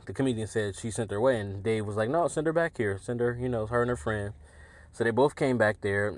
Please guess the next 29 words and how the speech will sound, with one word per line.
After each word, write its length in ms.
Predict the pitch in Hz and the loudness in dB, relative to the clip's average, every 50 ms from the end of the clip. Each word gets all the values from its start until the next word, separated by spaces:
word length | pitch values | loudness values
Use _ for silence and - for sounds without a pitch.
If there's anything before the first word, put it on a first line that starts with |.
| - | -8
and 200 | - 104 107 107 | -8 -6 -4 -4
the 40 | 107 | -2
woman 280 | 110 117 123 123 123 113 | 0 2 2 2 2 0
said 440 | - - 117 104 107 107 101 95 95 | 0 0 0 0 2 0 -2 -2 -2
that 360 | 101 101 98 98 101 - - - - - - - - - - - - - - - - - - - _ - - - | 0 0 2 2 0 -2 -4 -10 -20 -20 -20 -20 -20 -20 -20 -20 -20 -20 -20 -20 -20 -20 -20 -20 _ -18 -14 -10
she 140 | - 131 135 | 0 2 2
apologized 840 | 123 - 135 127 127 123 117 107 117 110 107 101 98 101 104 - - | 4 4 6 4 4 4 4 4 4 4 4 4 2 0 -2 -4 -8
for 500 | - - 107 101 101 98 95 92 92 - - - - - - - - - - | -4 0 0 2 2 2 0 0 -2 -6 -10 -20 -20 -20 -20 -20 -20 -8 -2
what 180 | 110 117 117 | 0 0 0
she 140 | - - 120 | 0 -4 -4
yelled 360 | 107 107 107 107 104 104 101 | 0 2 2 2 2 2 2
out. 400 | 104 104 101 101 101 104 92 80 - - - | 2 2 4 4 2 2 0 -4 -10 -18 -12
She 160 | - 107 101 | -10 -8 -8
said 320 | 95 - - 104 101 98 95 | -6 -2 0 0 0 0 -2
she 160 | - - 104 | -4 -8 -4
had 220 | 104 110 104 98 | -2 -2 -2 -2
no 160 | 101 101 98 98 | -2 -2 0 0
idea, 720 | 92 90 92 92 113 123 131 135 131 131 131 135 131 117 - _ - - _ - - - - - - | 0 0 -2 -2 -2 0 2 4 4 4 2 0 -2 -6 -12 _ -20 -20 _ -20 -20 -20 -20 -20 -14
and 200 | - 101 101 98 | -10 -8 -6 -2
that 260 | 95 95 85 80 - - - - | -2 -2 -2 -4 -6 -10 -14 -10
it 140 | 98 101 95 | -8 -6 -6
was 300 | 95 95 95 92 - - | -4 -6 -6 -6 -8 -12
insensitive, 1000 | - 104 104 101 - - 139 139 135 - 135 - 143 135 131 131 127 123 120 120 | -12 -12 -10 -8 -4 -2 -2 -2 -2 -6 -6 -2 2 2 2 4 2 0 -2 -4
and 240 | 98 107 110 107 | -6 -4 -2 -2
it 40 | 107 | -2
was 180 | 104 101 98 104 | -2 -2 -4 -4
ignorant. 500 | 107 110 95 98 87 73 80 76 - - - - - | -6 -6 -4 -4 -8 -8 -8 -12 -12 -14 -18 -20 -16
And 260 | - 107 101 98 98 95 | -10 -8 -6 -6 -2 0
Dave 540 | 107 110 110 113 110 110 110 110 - - | 0 0 2 0 0 -2 -4 -4 -8 -14